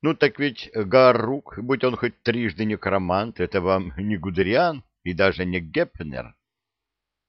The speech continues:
Вот в процессе нанесения контрудара танк и сгорел. Как свято уверен товарищ Камбрик, исключительно по вине и попустительству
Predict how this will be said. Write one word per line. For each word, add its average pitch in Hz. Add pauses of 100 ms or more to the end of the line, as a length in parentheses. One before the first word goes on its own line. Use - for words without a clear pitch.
(120)
Вот -
в -
процессе 110
нанесения 101 (260)
контрудара 123
танк 131
и 143
сгорел. 95 (960)
Как 107
свято 95
уверен 95
товарищ 135
Камбрик, 117 (440)
исключительно 87
по 90
вине 92
и 95
попустительству 143